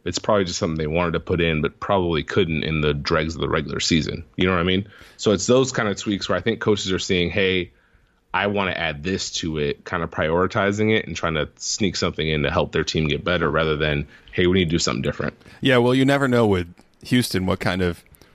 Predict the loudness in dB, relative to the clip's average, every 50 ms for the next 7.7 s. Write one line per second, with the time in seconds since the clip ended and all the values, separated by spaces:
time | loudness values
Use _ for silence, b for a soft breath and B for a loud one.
0 | b b b -2 0 2 2 2 0 0 0 0 2 4 4 2 2 0 -2 -6
1 | -6 -4 -2 -2 -2 -2 -2 -2 0 2 2 2 2 2 2 2 0 0 -2 -4
2 | b b b b b _ _ -6 -6 -6 -6 -4 -2 0 0 2 2 2 2 2
3 | 0 0 -2 0 2 2 2 2 2 0 2 2 2 2 0 0 -2 0 0 2
4 | 2 2 2 2 2 2 2 4 2 2 0 -2 -2 -4 -2 -2 -2 -2 -2 -2
5 | -4 -6 -10 -14 _ _ _ -4 -2 0 2 0 2 2 2 2 2 0 0 0
6 | 0 0 0 2 0 0 0 0 0 0 0 0 0 2 2 2 2 2 0 -2
7 | -2 -4 -8 -6 -6 -6 -2 0 2 2 2 2 0 -4